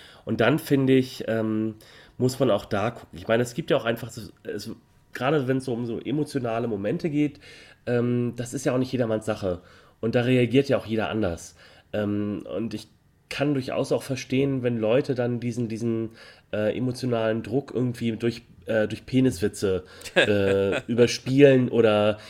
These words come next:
Speaker 1: ihm die Schärfe nehmen möchten. Und da muss man natürlich gucken, wie weit das geht. Ist das jetzt irgendwas, wo jemand sagt, so, „Okay, ich muss jetzt irgendwie dreimal Penis sagen, um, äh,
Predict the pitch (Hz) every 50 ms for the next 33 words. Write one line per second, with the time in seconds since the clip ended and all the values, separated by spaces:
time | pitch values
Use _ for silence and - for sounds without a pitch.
0 | - - 117 120 120 107 104 - - - 110 117 117 - - 104 101 98 92 92
1 | 92 90 92 - - - - 95 87 87 87 87 - - - - - - - _
2 | _ _ - 120 123 123 123 123 120 120 - - 120 113 120 135 156 160 151 -
3 | - 131 131 123 - 135 135 127 131 - - - 151 151 - 143 135 135 135 139
4 | 131 - - - - - - _ _ _ _ _ _ _ - 107 104 107 139 151
5 | 120 117 107 113 113 127 113 - - - 104 104 101 98 90 - - - 120 123
6 | - 143 127 135 127 131 - - 127 131 135 127 123 120 120 123 - 120 123 123
7 | 123 120 120 120 120 117 - 117 117 117 - 113 95 - - 143 135 131 - -
8 | - - 131 131 127 127 120 - - - - - 123 120 113 110 113 120 117 -
9 | 123 139 143 135 135 135 - 123 117 117 117 117 113 - 110 110 110 110 107 107
10 | - 98 104 104 104 107